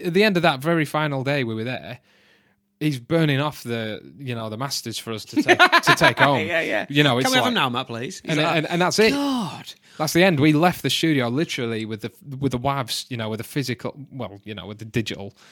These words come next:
Speaker 2: Yeah.
Speaker 1: versions of the, of the songs, and that, that's it, you know. So it was basically like, what would you do if you had another two days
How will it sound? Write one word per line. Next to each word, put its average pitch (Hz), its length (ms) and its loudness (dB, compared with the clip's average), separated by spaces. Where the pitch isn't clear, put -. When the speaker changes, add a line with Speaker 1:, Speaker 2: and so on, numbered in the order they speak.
Speaker 2:
Yeah. 127 140 -12
Speaker 1:
versions 123 580 0
of 104 100 -2
the, 117 300 0
of 120 180 -4
the 120 60 -2
songs, 143 500 -2
and 117 220 -6
that, - 120 -6
that's 135 240 -2
it, 170 180 2
you 123 180 -4
know. 107 260 -4
So 151 300 0
it 165 140 -2
was 151 160 -2
basically 143 560 -2
like, 107 240 -4
what 147 240 2
would 139 140 4
you 151 220 8
do 101 320 0
if 135 160 -6
you 120 140 2
had 127 200 0
another 160 400 0
two 147 300 -2
days 104 540 -4